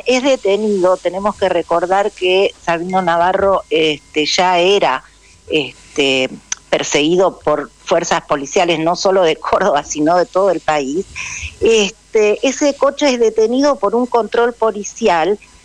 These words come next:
Ellos iban de Córdoba a Río Cuarto en un Peugeot quinientos cuatro, y además de él estaba Cecilio Salguero, Juan Antonio Díaz y Jorge Cotoni.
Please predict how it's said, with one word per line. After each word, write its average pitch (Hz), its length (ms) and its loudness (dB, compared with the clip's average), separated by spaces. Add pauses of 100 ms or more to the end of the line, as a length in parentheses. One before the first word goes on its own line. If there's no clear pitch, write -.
Ellos 247 340 0
iban 240 240 2
de 202 140 0
Córdoba 277 840 0 (160)
a 190 140 -2
Río 180 260 -2
Cuarto 190 760 -2
en 185 160 -6
un 208 100 -6
Peugeot 208 380 0
quinientos 190 580 -4
cuatro, 180 580 0 (480)
y 220 80 2
además 233 460 2
de 285 200 4
él 302 100 2
estaba 170 580 0
Cecilio 220 540 -4
Salguero, 240 640 0
Juan 196 160 -2
Antonio 202 520 0
Díaz 247 420 -2
y 185 60 -10
Jorge 202 360 -2
Cotoni. 139 600 -2